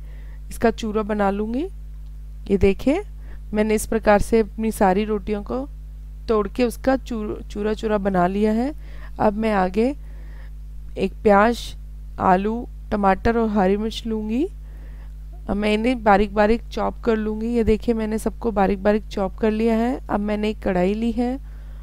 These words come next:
उसके अंदर मैंने उससे गैस ऑन कर ली है कढ़ाई में और अब मैं इसे थोड़ी देर गर्म होने दूँगी।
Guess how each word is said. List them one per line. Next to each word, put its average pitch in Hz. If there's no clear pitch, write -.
उसके 214
अंदर 208
मैंने 214
उससे 254
गैस 208
ऑन 202
कर 240
ली 233
है 240
कढ़ाई 226
में 277
और 185
अब 196
मैं 196
इसे 196
थोड़ी 196
देर 196
गर्म 185
होने 220
दूँगी। 226